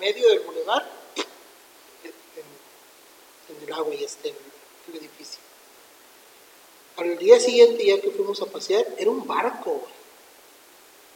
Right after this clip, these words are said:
Literal, era un cuadrado gigante. Era un barco. Y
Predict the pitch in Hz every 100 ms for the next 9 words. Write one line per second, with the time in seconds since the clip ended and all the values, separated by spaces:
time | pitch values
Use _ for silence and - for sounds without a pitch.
0 | - - - - 180 - 185 202 220 226
1 | 233 302 - - 180 - - - 160 175
2 | 320 - - - - - - 170 165 196
3 | 247 247 - - - - - - - -
4 | - - - - - - - - - -
5 | - - - - 226 247 180 247 - -
6 | - - - - - - - - - -
7 | - - - - -